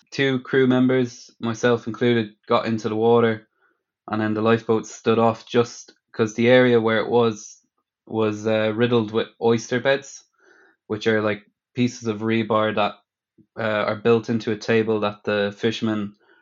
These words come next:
rest their oysters on. Soon came to light that it was, uh, it turned out to be that the horse was in difficulty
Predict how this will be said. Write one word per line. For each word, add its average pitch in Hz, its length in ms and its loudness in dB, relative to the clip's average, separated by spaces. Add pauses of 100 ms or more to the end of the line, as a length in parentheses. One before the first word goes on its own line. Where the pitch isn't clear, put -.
(160)
rest 110 240 -4
their 107 140 2
oysters 110 520 0
on. 107 300 -6 (800)
Soon 131 640 0
came 120 400 2
to 117 100 -6
light 117 420 4
that 117 280 0
it 113 120 -2
was, 110 400 -2
uh, 110 380 0 (480)
it 113 120 -16
turned 123 240 2
out 107 120 0
to - 100 -16
be 113 100 -2
that - 200 -6
the 113 80 -16
horse 123 600 2
was 110 180 -4
in 107 100 -2
difficulty 117 680 -4